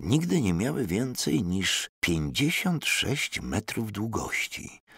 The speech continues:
a i tej rzadko kiedy dochodziły. Takie wieści,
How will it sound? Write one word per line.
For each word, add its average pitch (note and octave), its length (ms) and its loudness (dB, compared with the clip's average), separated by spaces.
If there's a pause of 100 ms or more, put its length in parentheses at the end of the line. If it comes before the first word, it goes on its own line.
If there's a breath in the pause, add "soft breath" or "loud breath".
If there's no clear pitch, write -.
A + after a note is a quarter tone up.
(160 loud breath)
a F2 180 6
i E3+ 140 8
tej C#3+ 440 8
rzadko C2+ 460 0
kiedy C2 300 -4
dochodziły. A#1 680 -6 (600)
Takie E2 360 6
wieści, - 680 0